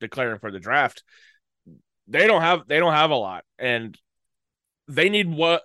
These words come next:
they need Juice more than Juice needs them. Um, so he's gonna be able to strong arm them and say, "Either pay me more money or I'm gonna go somewhere else." And that's when the schools have the opportunity to say, "All right,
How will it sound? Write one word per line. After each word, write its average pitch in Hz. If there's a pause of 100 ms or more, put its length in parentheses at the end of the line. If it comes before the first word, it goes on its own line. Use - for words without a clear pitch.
they 151
need 180
Juice 139
more 127
than 117
Juice 127
needs 117
them. 107 (380)
Um, 110
so 113
he's 127
gonna 151
be 147
able 139
to 131
strong 127
arm 120
them 131
and 131
say, 120
"Either 151
pay 170
me 165
more 147
money 147
or 123
I'm 123
gonna 120
go 117
somewhere 113
else." - (400)
And 131
that's 143
when 147
the 143
schools 151
have 143
the 147
opportunity 143
to 110
say, 123
"All 151
right, 143